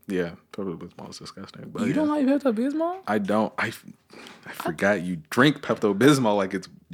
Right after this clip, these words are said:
Speaker 1: water.
Speaker 2: First of all, let's, first of all, let's not. n-, my girlfriend over here shaking her head like that shit sweet. No, look. <laughs>
Speaker 1: He drinks it like it's water. Like,
Speaker 2: Look,
Speaker 1: it's
Speaker 2: we
Speaker 1: a
Speaker 2: can
Speaker 1: normal beverage. He'll
Speaker 2: look.
Speaker 1: just take it with him and be like, "Oh, it's Pepto Bismol."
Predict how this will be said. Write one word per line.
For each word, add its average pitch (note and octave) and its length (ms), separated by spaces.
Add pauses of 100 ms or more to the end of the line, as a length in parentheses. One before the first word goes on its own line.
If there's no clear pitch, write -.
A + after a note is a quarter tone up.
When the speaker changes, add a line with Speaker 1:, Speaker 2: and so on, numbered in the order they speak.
(100)
Speaker 1:
water. A2+ 400
Speaker 2:
First D#3+ 220
of G#2 100
all, F#2+ 240
let's, C3 160
first C3 340
of A2 80
all, G2 140
let's A#2 220
not. C3 240
n-, - 240 (440)
my B2 140
girlfriend A#2 320
over G2+ 120
here G#2 100
shaking G2 220
her G#2+ 100
head A2 180
like F#2 140
that G#2 120
shit G2 300
sweet. G#2+ 280
No, B2+ 280 (280)
look. F#4+ 340
<laughs> E4 60 (800)
Speaker 1:
He D#3 240
drinks B2 460
it G2+ 180
like A#2 240
it's F#2 180
water. F#2+ 380
Like, G2 140
Speaker 2:
Look, C#3 80
Speaker 1:
it's C3+ 100
Speaker 2:
we D#3 60
Speaker 1:
a - 40
Speaker 2:
can G#2+ 120
Speaker 1:
normal C3+ 360
beverage. A2+ 520
He'll D3+ 80
Speaker 2:
look. B2 100
Speaker 1:
just - 180
take B2 220
it A#2 120
with A2+ 220
him G#2 60
and F#2+ 80
be F#2+ 60
like, F#2 280
"Oh, D3 60
it's A#2 120
Pepto A#2 200
Bismol." A#2 340